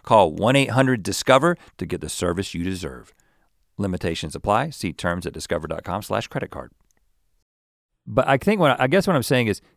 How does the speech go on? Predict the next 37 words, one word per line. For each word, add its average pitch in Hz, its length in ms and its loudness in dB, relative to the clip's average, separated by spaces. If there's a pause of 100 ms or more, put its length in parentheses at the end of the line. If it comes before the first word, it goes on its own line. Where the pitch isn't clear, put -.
it's 123 160 2
also, 160 560 6
this 131 260 4
isn't, 127 380 4
I 127 100 4
wouldn't 135 300 2
do 123 120 6
this 113 200 2
with 95 100 0
anybody 78 480 -4
else, - 540 -16
right? 101 320 -2 (420)
I 120 60 -2
mean, 120 400 4
maybe 156 440 8
with 135 220 4
my 104 160 2
wife, 80 540 -6 (880)
you 101 120 -4
know, 92 240 -2 (240)
but 117 400 2
I, 120 300 0
wh-, - 260 0
I 127 100 2
guess 151 140 4
what 147 60 2
I'm 117 80 2
saying 120 220 2
is, 101 180 -4 (1600)
a 123 120 6
lot 139 300 6
of 165 60 4
these 139 200 4
things 127 260 2
are 104 80 4
based 120 540 2
on 87 560 -2